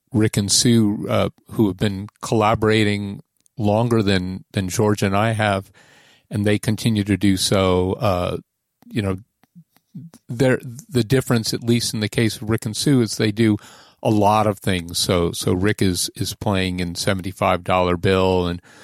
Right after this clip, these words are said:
Sue just put out a record that was actually recorded a while ago with Sue Garner and Angel Dean. So it, it's not, y-,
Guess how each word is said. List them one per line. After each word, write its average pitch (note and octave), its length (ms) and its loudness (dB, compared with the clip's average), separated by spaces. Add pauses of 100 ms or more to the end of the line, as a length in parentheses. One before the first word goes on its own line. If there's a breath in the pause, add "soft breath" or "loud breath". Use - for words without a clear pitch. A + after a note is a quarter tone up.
(160 loud breath)
Sue G2 320 0
just - 340 -2
put F2 180 -2
out F2 400 0 (340)
a G#2 40 -2
record F2+ 680 -2
that F2 200 0 (220)
was F#2 260 -2
actually G#2 300 -2
recorded F#2+ 460 0
a F2+ 40 4
while F#2+ 300 2
ago F2+ 340 2
with E2+ 140 0 (400 loud breath)
Sue - 260 2
Garner F#2 460 2
and F2 80 -2
Angel F#2 380 -2
Dean. F#2+ 420 0
So G#2 200 0
it, F#2 100 -2
it's - 240 -2
not, A2+ 300 0 (840 soft breath)
y-, A#2+ 120 -4